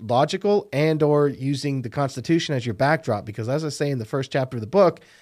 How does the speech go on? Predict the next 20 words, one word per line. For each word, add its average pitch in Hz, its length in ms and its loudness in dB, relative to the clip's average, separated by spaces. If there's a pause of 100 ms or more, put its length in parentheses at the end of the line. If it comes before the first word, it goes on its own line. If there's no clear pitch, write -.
(220)
whether 214 240 4
you 254 120 2
like 214 280 2
it 202 60 2
or 196 100 2
not, 180 400 2 (300)
the 120 60 -8
Constitution 214 720 -2
is 160 140 -2
the 117 60 -6
gold, 190 760 4 (400)
the 117 100 -6
gold 208 300 4
standard, 202 720 2
the 127 100 -2
legal 196 320 2
standard 190 680 0
of 175 220 4
this 208 180 0
country. 175 640 0